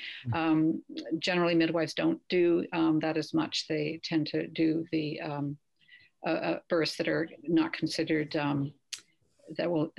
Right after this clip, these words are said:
Speaker 2: may end up in complications. But the certified, so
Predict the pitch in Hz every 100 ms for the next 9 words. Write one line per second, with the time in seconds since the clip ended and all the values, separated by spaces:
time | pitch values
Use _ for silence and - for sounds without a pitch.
0 | 170 165 156 151 147 - - 156 - 160
1 | 160 151 - 165 - 240 247 - - -
2 | - 170 175 - 185 240 277 233 202 -
3 | - 196